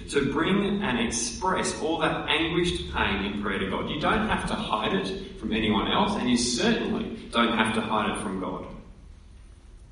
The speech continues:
That's the first point in Psalm thirteen. In verse one and two, we see this expression of pain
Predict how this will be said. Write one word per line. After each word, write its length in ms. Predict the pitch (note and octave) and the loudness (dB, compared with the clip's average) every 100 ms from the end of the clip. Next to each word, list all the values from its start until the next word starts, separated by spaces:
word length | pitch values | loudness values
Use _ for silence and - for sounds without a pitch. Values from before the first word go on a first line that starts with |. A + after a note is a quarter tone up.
| - - - - - - | -20 -18 -18 -18 -18 -6
That's 200 | A#2+ - | -2 -2
the 80 | D3 | 0
first 380 | D3 E3 E3 | 0 2 0
point 280 | - E3 A2 | 0 0 0
in 80 | A2 | 0
Psalm 500 | G#2+ A#2 A2+ A2+ A2 | 2 2 2 2 0
thirteen. 640 | A2 - - - - - | 0 -2 -4 -8 -10 -8
In 140 | B2 A#2 | 2 2
verse 240 | C3 B2+ | 4 2
one 200 | C3 D#3+ | 2 2
and 120 | E3 E3 | 2 0
two, 240 | A#2 A2 | 0 2
we 80 | A#2 | 2
see 280 | - D3+ C#3 | 2 0 0
this 180 | C#3 B2+ | 0 0
expression 760 | A#2 - - D#3+ - E3+ D#3+ B2 | -2 -4 -2 -2 0 -2 -2 -4
of 320 | - G#2 - | -4 -4 -6
pain 760 | A#2 B2+ F#2 - - - - | -6 -4 -6 -6 -8 -10 -14